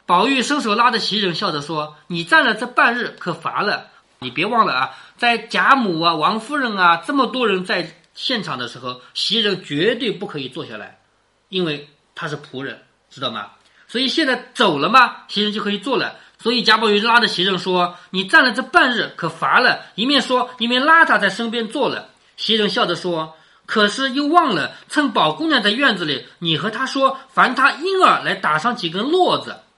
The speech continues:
就是你去跟薛宝钗说一声，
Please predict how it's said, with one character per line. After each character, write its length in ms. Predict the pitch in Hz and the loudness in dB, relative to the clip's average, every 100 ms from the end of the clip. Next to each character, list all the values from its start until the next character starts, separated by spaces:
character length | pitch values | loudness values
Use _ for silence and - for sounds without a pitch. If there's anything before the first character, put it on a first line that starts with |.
| _ - | _ -10
就 100 | 190 | -8
是 360 | 190 190 185 - - | -2 -2 -2 -6 -16
你 320 | - 180 151 143 | -6 -2 -2 0
去 220 | 320 330 | 2 2
跟 340 | 285 269 247 _ _ _ - | 0 -4 -6 _ _ _ -10
薛 160 | 233 | -4
宝 120 | 196 151 | -2 -2
钗 140 | 156 | -2
说 180 | 202 208 | -4 -4
一 80 | 196 | -4
声， 180 | 165 | -6